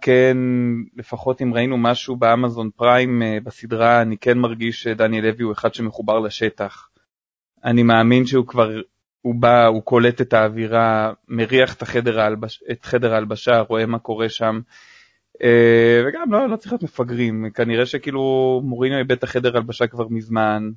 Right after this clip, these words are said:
רואים כאילו משבוע לשבוע שהוא מרשה לעצמו יותר ויותר ללכלך במסיבות עיתונאים וכל מיני כאלה. אה, ואני אומר, דניאל לוי חושב הכי פרקטית,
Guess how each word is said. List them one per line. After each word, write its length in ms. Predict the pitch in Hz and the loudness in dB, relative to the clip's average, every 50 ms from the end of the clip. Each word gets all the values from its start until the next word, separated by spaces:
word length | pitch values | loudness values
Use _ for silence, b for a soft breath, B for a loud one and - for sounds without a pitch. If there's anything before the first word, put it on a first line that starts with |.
| _ _ | _ _
רואים 340 | _ 113 120 120 117 120 120 | _ -8 -4 -2 0 0 -2
כאילו 180 | - - 127 117 | -2 -2 -2 0
משבוע 460 | 117 113 - 120 113 110 117 117 117 | 0 -2 0 -2 -2 0 2 0 0
לשבוע 480 | 110 107 - 117 113 110 117 117 113 | 0 -2 -4 -4 -6 -4 -2 -2 -2
שהוא 180 | 107 - 120 113 | -2 -2 -8 -8
מרשה 280 | 110 107 104 - - 117 | -8 -8 -10 -6 -6 -2
לעצמו 340 | 113 110 - - - 117 113 | -2 -2 -4 -4 -6 -4 -4
יותר 240 | 110 - - 113 110 | -4 -2 -2 -2 -2
ויותר 200 | 110 107 - 113 | -2 -4 -2 -2
ללכלך 480 | 110 107 107 104 - - 113 110 - - | 0 0 -2 -4 -6 -4 -6 -6 -2 -2
במסיבות 480 | 117 110 110 - - 110 113 110 - | -2 -2 -2 -6 -8 -4 -4 -4 -6
עיתונאים 600 | 117 120 - 113 107 110 107 107 113 113 110 107 104 | -6 -4 -4 -2 0 0 2 4 4 6 6 4 2
וכל 260 | 107 - - 113 113 | 0 0 2 0 2
מיני 200 | 110 110 107 107 | 2 0 -2 -2
כאלה. 420 | - - 113 107 107 107 113 123 151 - B B B B B B B B B B B B B B B _ _ _ _ - | 0 2 2 2 4 4 2 2 0 0 B B B B B B B B B B B B B B B _ _ _ _ 0
אה, 440 | 127 117 117 117 113 113 113 113 113 | 2 4 6 6 6 6 4 4 2
ואני 520 | 110 110 113 117 117 117 113 110 110 113 113 | 0 -2 -8 -2 0 4 4 4 4 4 2
אומר, 280 | 117 120 156 185 156 | 2 4 4 2 4
דניאל 320 | 131 127 131 147 139 135 127 | 6 4 4 6 4 4 4
לוי 220 | 127 127 135 135 | 4 2 2 -2
חושב 360 | - - 127 - - 127 120 | -6 -6 -8 -2 0 0 0
הכי 200 | 123 117 - 131 | 0 -2 -2 -6
פרקטית, 840 | 123 _ - 117 113 110 - - _ - 117 110 113 - _ - | -8 _ -4 -4 -4 -4 -4 -8 _ -10 -8 -8 -8 -10 _ -20